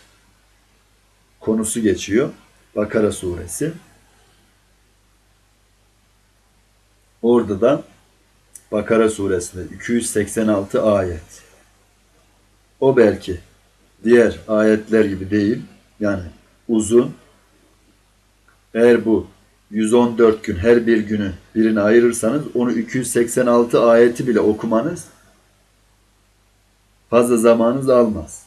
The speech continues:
En uzunu a-, iki yüz seksen altı.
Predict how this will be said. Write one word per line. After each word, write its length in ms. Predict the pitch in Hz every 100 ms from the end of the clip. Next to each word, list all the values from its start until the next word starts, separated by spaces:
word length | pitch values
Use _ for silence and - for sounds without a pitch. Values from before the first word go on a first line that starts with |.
| _
En 120 | 123
uzunu 400 | 120 110 104 90 82 _ _ _ _ _ _ _ _ -
a-, 200 | 107 110 -
iki 220 | 110 113
yüz 160 | 117 -
seksen 360 | 110 107 113
altı. 440 | 110 98 90 151